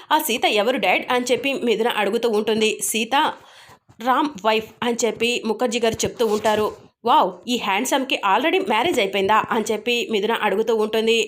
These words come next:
"పెళ్ళైపోయింది, పెటాకులు కూడా అయిపోయింది" అని చెప్పి అర్చన చెప్తుంది. "పెటాకులంటే మీనింగ్ ఏంటి?" అని చెప్పి మిథున అంటూ ఉంటుంది. "అవన్నీ నీకెందుకులేమ్మా?" అని చెప్పి ముఖర్జీ గారు అంటూ ఉంటే,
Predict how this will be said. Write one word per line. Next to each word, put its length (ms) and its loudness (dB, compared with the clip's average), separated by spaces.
"పెళ్ళైపోయింది, 600 0
పెటాకులు 480 0
కూడా 200 4
అయిపోయింది" 420 2
అని 160 -2
చెప్పి 300 -2
అర్చన 280 0
చెప్తుంది. 500 0
"పెటాకులంటే 600 0
మీనింగ్ 400 2
ఏంటి?" 240 2
అని 240 -2
చెప్పి 260 2
మిథున 380 0
అంటూ 240 0
ఉంటుంది. 380 2
"అవన్నీ 320 2
నీకెందుకులేమ్మా?" 760 0
అని 180 0
చెప్పి 320 0
ముఖర్జీ 400 -2
గారు 180 2
అంటూ 160 -2
ఉంటే, 200 -2